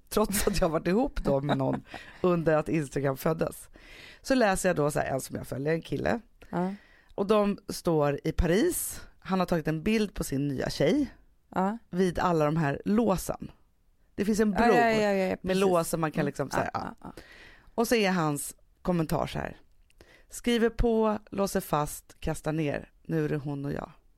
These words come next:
Speaker 2: <gasps> Dör!
Speaker 1: Alltså, det är så fint!
Speaker 2: Nej, men, åh, det är han också. Men jag dör!
Speaker 1: <laughs>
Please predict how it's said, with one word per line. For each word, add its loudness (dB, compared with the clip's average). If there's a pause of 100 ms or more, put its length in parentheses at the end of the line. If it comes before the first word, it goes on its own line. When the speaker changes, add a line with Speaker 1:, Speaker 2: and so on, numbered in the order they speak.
(140)
Speaker 2:
<gasps> -6
Dör! 6 (320)
Speaker 1:
Alltså, 4
det 4
är 4
så 2
fint! 2 (300)
Speaker 2:
Nej, -4
men, -2
åh, 0
det 2
är 2
han -2
också. -10 (680)
Men 2
jag 4 (280)
dör! 6
Speaker 1:
<laughs> -14